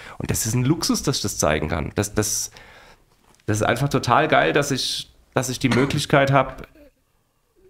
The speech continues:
mit gereiften Weinen zu arbeiten, weil ich glaub, ganz viele Menschen tun sich nach wie vor schwer mit Riesling.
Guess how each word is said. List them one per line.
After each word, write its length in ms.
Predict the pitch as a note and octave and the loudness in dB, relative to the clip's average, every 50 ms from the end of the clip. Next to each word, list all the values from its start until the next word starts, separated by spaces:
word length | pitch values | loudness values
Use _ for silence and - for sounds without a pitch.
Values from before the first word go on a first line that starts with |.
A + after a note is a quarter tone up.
| _ _ _ | _ _ _
mit 380 | - A2 A2 G#2+ - - - - | 2 2 2 2 0 -2 0 2
gereiften 720 | B2 A#2 - G#2 A2+ C3+ D#3 D#3 - - - C#3+ C3+ A2+ | 2 4 4 6 6 6 6 4 2 0 0 0 4 6
Weinen 680 | G#2+ F2+ G2+ B2 C#3 C#3+ D3 C#3+ D3 D3 D3 - - - | 6 6 6 6 4 2 2 2 2 0 -2 -2 -4 -6
zu 220 | - - C#3 - | -4 -2 0 2
arbeiten, 540 | - - B2+ D3+ - C3+ A#2+ A2+ A2 - F#2+ | 4 4 4 4 4 4 4 4 2 2 2
weil 120 | F#2 G2 G#2 | 2 2 0
ich 100 | G#2+ - | 0 2
glaub, 360 | - A2+ A#2 C3 B2+ - - - - - - - - - - | 4 4 4 4 2 -2 -12 -18 -18 -18 -20 -20 -20 -2 2
ganz 280 | - A2+ C#3+ D3 - - | 2 4 4 2 0 2
viele 180 | - D#3 D3 | 2 4 4
Menschen 380 | C3+ B2+ B2 C#3 C#3+ - D3+ C#3 | 4 4 4 2 2 2 2 2
tun 180 | - D3 C#3+ | 4 2 2
sich 100 | B2 B2+ | 2 4
nach 200 | B2 A#2+ A2+ A2+ | 4 4 4 2
wie 40 | A#2 | 2
vor 160 | G#2 - A2 G2+ | 2 2 2 2
schwer 200 | - - G#2 F#2+ | 2 2 2 4
mit 180 | F#2+ F2+ G2+ | 4 2 2
Riesling. 400 | F#2+ A#2 C3+ D3 - - D3+ C#3+ | 2 2 2 2 2 2 0 0